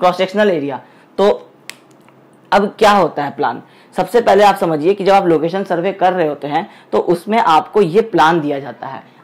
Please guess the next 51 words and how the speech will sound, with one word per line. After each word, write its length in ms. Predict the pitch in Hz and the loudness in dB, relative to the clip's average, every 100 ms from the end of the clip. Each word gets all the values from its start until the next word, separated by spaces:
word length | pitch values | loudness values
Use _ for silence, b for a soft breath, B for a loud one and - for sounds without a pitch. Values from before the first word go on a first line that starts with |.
| - | 0
अब 140 | 190 | 2
इस 100 | 220 | 2
plan 300 | - 185 214 | 2 2 4
में 120 | 214 | 4
आप 100 | 208 | 2
देख 240 | 175 208 208 | 4 2 2
रहे 60 | |
होंगे 160 | 185 202 | 0 -2
कि 100 | 202 | 0
ये 140 | 190 | 2
जो 80 | 208 | 2
आपका 180 | 208 214 | 2 0
red 320 | 151 185 190 | 2 2 2
line 280 | 185 160 156 | 4 4 2
है 220 | 170 247 B B | -4 -6 B B
ये 120 | 180 214 | 0 4
आपका 320 | 185 - 226 | 4 2 -2
contour 480 | 214 180 170 202 185 | 0 0 2 4 4
lines 340 | 151 151 151 | 2 -2 -14
है। 120 | 127 - b b | -16 -16 b b
Contour 360 | 180 165 208 214 | -6 -2 2 4
आपने 240 | 180 208 | 4 2
पढ़ा 260 | 196 175 196 | -2 2 4
होगा 320 | 180 175 214 B B - | 2 2 -2 B B -2
कि 80 | 240 - - | -2 -2 0
एक, 300 | 392 440 - - _ _ _ _ _ _ _ _ | 2 2 0 -18 _ _ _ _ _ _ _ _
एक 220 | 170 214 214 | 0 2 4
level 300 | 175 185 214 | 2 4 2
के 200 | 208 208 - 151 165 | 2 0 0 -2 0
lines 260 | 160 190 | 2 0
को, 140 | - 185 165 | 0 -2 0
contour 400 | 175 165 226 220 | -2 0 0 2
lines 240 | 185 208 | 2 0
जो 60 | 202 | 0
होते 200 | 180 165 | -2 -2
हैं 160 | 185 208 B B | -4 -4 B B
वो 100 | 202 | 2
आपको 240 | 196 196 247 190 | 2 4 2 4
एक 140 | 240 214 | 4 4
level 260 | 202 196 | 4 4
को 120 | 196 | 0
connect 300 | 202 175 165 | 0 0 -2
करते 240 | 170 135 147 | -6 -10 -8
हैं। 180 | 143 127 B B | -10 -12 B B
इसमें 260 | 190 - 214 | -2 0 0
अगर 160 | 208 214 | 2 0
हंड्रेड 380 | 180 165 202 208 | 0 0 0 0
सिक्स 280 | 208 208 | -2 -2
लिखा 220 | 208 208 214 | -4 0 0
हुआ 140 | 214 | 2
है 120 | 226 | -2